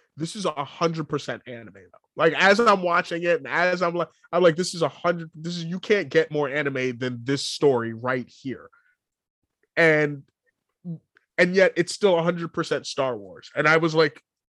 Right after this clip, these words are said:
"This is really good. Now, I need more of this. I need more of these stories, like, A S A P."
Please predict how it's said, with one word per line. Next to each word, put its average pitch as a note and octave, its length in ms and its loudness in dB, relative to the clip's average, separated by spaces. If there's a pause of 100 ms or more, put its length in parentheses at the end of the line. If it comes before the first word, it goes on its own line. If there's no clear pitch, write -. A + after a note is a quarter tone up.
(300)
"This E3 160 -8
is D3+ 160 -10
really C3+ 340 0
good. A2 320 -10
Now, A#2+ 180 -10 (320)
I C3+ 200 2
need E3 300 -6
more D#3 260 4
of E3+ 140 2
this. G3 300 0 (220)
I D#3 120 4
need E3 200 0
more D#3 200 6
of C#3 100 -2
these C#3 160 -2
stories, E3+ 880 2 (1080)
like, D3+ 260 4
A D#3+ 200 8
S D3+ 120 -2
A D3 140 2
P." A2 320 -12